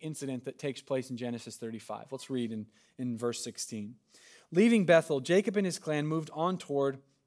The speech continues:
Ephrath. But Rachel went into labor while they were still some distance away." And it says her labor pains were intense. After a very hard delivery, the midwife finally exclaimed, "Don't be afraid,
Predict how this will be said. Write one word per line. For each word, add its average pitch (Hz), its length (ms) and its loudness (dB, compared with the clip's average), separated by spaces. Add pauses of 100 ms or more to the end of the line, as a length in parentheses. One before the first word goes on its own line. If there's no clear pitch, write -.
(120)
Ephrath. 127 500 -4 (280)
But 151 160 -2
Rachel 202 360 6
went 185 200 -2
into 165 180 -2
labor 147 340 2
while 131 160 2
they 135 120 2
were 131 120 0
still 147 320 0
some 135 440 -4 (260)
distance 135 540 -2
away." 107 500 -6 (560)
And 131 60 -8
it 127 60 -10
says 147 260 0
her 139 80 -6
labor 143 300 0
pains 135 500 -4 (100)
were 123 120 -4
intense. 113 680 -10 (680)
After 160 240 2
a 175 40 6
very 196 260 8
hard 185 240 4
delivery, 143 400 0
the 160 80 -2
midwife 165 380 4
finally 196 420 2
exclaimed, 160 460 -2
"Don't 214 200 2
be 202 100 -2
afraid, 208 440 4